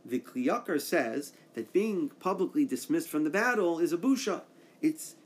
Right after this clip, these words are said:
like, eh, implying that David is not cut out for the battle. David can't, is fearful, or David can't cut it. And so being publicly sent back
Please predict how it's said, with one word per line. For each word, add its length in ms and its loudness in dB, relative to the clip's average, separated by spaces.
like, 240 2
eh, 680 -8
implying 480 0
that 160 0
David 640 0
is 120 0
not 200 -2
cut 160 0
out 160 -2
for 80 -6
the 60 -2
battle. 400 4
David 360 -2
can't, 320 -4
is 80 -12
fearful, 640 0
or 80 -6
David 320 -4
can't 200 -8
cut 200 -2
it. 160 -4
And 160 2
so 280 2
being 180 4
publicly 460 2
sent 320 -2
back 340 2